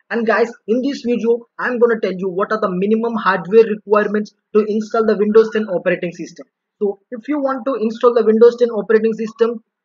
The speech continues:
the processor required, okay, so the processor required is of one gigahertz or a faster processor, guys. And when it comes with the ram, okay, so if you want to install thirty-two bit operating system, the ram required is of one G B, and if you want to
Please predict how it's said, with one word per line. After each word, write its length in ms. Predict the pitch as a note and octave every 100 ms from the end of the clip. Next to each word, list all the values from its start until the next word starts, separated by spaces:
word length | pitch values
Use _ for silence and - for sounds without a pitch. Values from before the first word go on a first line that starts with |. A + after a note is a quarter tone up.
| _ _ _ D#3+
the 120 | F3+ -
processor 400 | A3 A#3+ B3+ G#3+
required, 500 | G#3 - G3+ F#3 D#3 E3
okay, 160 | A#3+
so 140 | G#3+ F#3
the 100 | F3+
processor 420 | G3 F#3+ - G#3+
required 400 | F#3 - A3 G#3+
is 140 | G#3+
of 100 | G#3 E3
one 260 | F3+ B3
gigahertz 600 | G#3+ G#3+ A3+ G#3+ A#3 A3 - _ E3+
or 120 | F#3+
a 80 | -
faster 460 | G3+ G3+ G#3 - A3+ A3
processor, 400 | F3 E3 F3+ F3
guys. 180 | D3 C#3 - _ _ _ _
And 140 | G3+ G#3
when 100 | A3+
it 180 | B3 -
comes 280 | B3+ C#4+
with 100 | B3
the 160 | G#3+ F3+
ram, 420 | E3+ F#3 F3 G#3+ _ _ -
okay, 280 | F3+ A#3+ F3+ _
so 180 | - A#3+ B3+
if 120 | A3
you 80 | D#4
want 240 | C#4 C4+ C4+
to 60 |
install 360 | A3+ A#3 B3 A#3
thirty-two 300 | A3+ A3 C4+
bit 140 | C4+ A#3+ A3+
operating 420 | G3 F#3 G#3 G#3
system, 420 | G3+ F#3 - F#3
the 120 | F3+
ram 300 | F#3 F#3+ A3+
required 440 | G#3 G#3+ - A3+ A3
is 140 | G#3
of 100 | F#3+ D3+
one 240 | D#3+ F3+
G 180 | F3 G#3+
B, 240 | F#3 B3 A#3+ _ F#3+
and 120 | A3+
if 160 | C#4 -
you 120 | D#4
want 240 | C#4 C4
to 100 | C4+